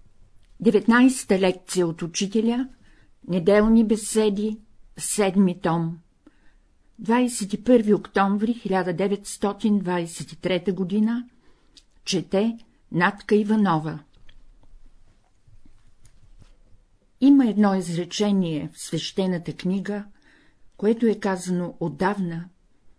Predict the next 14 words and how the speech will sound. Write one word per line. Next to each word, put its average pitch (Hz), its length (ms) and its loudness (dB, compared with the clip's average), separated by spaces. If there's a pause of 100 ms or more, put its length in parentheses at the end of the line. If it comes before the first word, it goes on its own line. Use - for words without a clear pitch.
(240)
може 226 320 2
би 202 360 -2 (460)
преди 214 320 0
хиляди 185 460 2
години. 165 640 -4 (880)
„Истината 214 680 -2
ще - 220 -4
ви 175 80 -2
направи 185 480 -2
свободни.“ 156 840 -6 (1160)
То 247 140 2
е 269 100 2
повтарено 202 840 0
преди 208 440 0